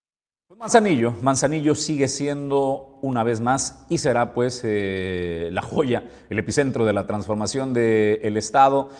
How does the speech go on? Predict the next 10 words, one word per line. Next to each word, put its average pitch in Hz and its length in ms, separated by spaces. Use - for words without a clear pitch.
ya 143 160
que 160 80
es 143 100
aquí 131 220
donde 120 240
se 110 120
desarrolla 120 720
la 117 180
mayor 107 360
actividad 101 680